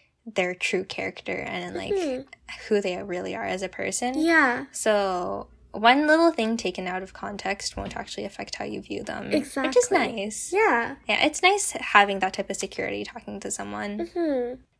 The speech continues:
Speaker 1: But anyways, we
Speaker 2: Yeah.
Speaker 1: are obviously very good friends, right?
Speaker 2: Yeah.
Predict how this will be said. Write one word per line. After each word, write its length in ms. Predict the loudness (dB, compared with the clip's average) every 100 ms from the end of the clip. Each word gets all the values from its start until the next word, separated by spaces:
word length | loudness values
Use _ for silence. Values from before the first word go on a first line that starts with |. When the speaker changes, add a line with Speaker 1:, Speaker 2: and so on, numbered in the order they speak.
| 0
Speaker 1:
But 120 | 2
anyways, 720 | 2 0 -2 -2 -4 -4 -8 _ 0
we 160 | 8 10
Speaker 2:
Yeah. 100 | 10
Speaker 1:
are 80 | 6
obviously 560 | 2 0 0 -4 -6 -6
very 160 | -4 -6
good 180 | -4 -6
friends, 440 | -4 -4 -4 -4
right? 600 | -2 -2 -2 -4 -8 -14 _ _ _ _ 6
Speaker 2:
Yeah. 600 | 10 12 10 8 4 0